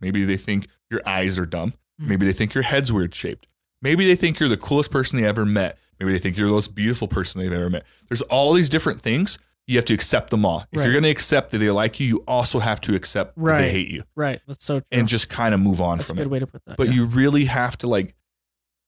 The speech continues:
Speaker 1: and I care. I don't wanna come off as someone who doesn't care. I care what people, if you left here today and thought I was dumb, I would care a little bit, like, where I'd be
Speaker 2: Mm-hmm.
Speaker 1: like, "Why?" But it, it wouldn't ruin my day.
Speaker 2: Right.
Speaker 1: I, I would also, like, I would try again.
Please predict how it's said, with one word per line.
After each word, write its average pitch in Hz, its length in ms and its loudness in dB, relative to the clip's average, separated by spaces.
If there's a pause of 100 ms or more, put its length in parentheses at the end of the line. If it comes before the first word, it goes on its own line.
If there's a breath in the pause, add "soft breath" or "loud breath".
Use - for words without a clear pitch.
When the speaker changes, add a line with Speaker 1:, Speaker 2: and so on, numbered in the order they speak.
Speaker 1:
and 147 80 0
I 233 80 2
care. 120 680 2
I 120 60 -2
don't 131 80 2
wanna 143 120 4
come 131 160 0
off 120 120 0
as 123 80 0
someone 127 140 2
who 120 40 2
doesn't 117 140 -4
care. - 100 -8
I 143 60 0
care 170 260 2
what - 80 2
people, 113 300 -2
if 131 340 -2
you 208 180 2
left 165 280 2
here 170 140 0
today 127 240 2
and 110 100 0
thought 120 160 0
I 117 60 4
was 107 160 2
dumb, 110 260 2
I 139 80 0
would 165 100 -2
care 104 240 0
a - 80 -2
little 139 220 4
bit, 143 120 2
like, 120 160 0
where 123 80 4
I'd 123 40 4
be 123 60 4
Speaker 2:
Mm-hmm. 120 80 -4
Speaker 1:
like, - 60 -12
"Why?" 127 260 2 (480 soft breath)
But 185 100 0
it, 175 140 0
it 147 40 4
wouldn't 170 220 6
ruin 165 140 4
my 139 100 2
day. 101 460 0
Speaker 2:
Right. 147 340 0
Speaker 1:
I, 113 80 0
I - 20 4
would 117 140 4
also, 113 480 0
like, 101 340 0 (400)
I 107 80 -4
would 101 140 0
try 107 300 0
again. 98 480 2